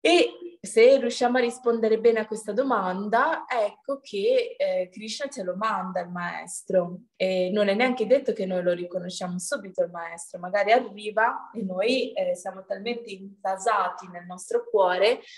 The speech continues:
o non pronti che,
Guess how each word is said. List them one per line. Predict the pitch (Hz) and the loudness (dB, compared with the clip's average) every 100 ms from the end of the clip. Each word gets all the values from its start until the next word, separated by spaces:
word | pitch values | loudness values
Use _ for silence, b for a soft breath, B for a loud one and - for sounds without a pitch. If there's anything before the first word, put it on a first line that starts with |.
| - | -2
o | 202 | 2
non | 202 285 302 - | 4 6 4 4
pronti | 247 277 214 196 208 240 262 302 B B _ | 4 4 4 -2 -4 -6 -6 -6 B B _
che, | - 214 233 302 302 | 2 4 6 4 2